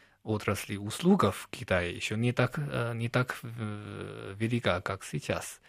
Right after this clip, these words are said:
А, мы знаем, что это, это ст-, интернет-экономики, э, в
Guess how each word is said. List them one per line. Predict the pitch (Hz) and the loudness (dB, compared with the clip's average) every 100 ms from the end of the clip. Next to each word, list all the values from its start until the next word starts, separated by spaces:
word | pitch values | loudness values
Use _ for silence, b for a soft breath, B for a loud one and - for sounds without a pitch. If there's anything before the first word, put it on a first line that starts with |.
| b b b | b b b
А, | 104 98 101 95 92 92 92 | -12 -12 -12 -12 -14 -14 -14
мы | 95 | -16
знаем, | 95 95 92 | -12 -10 -10
что | - 95 95 _ _ _ | -10 -12 -12 _ _ _
это, | - - 50 104 - 113 - - _ - | -12 -6 -4 -6 -10 -12 -14 -16 _ -16
это | - 110 | -12 -12
ст-, | - - 123 120 | -14 -10 -8 -8
интернет-экономики, | 113 110 110 117 107 - 98 110 135 180 165 151 151 139 123 | -6 -2 0 0 0 0 0 4 8 8 8 6 2 4 4
э, | 113 113 | 2 -2
в | 110 | -6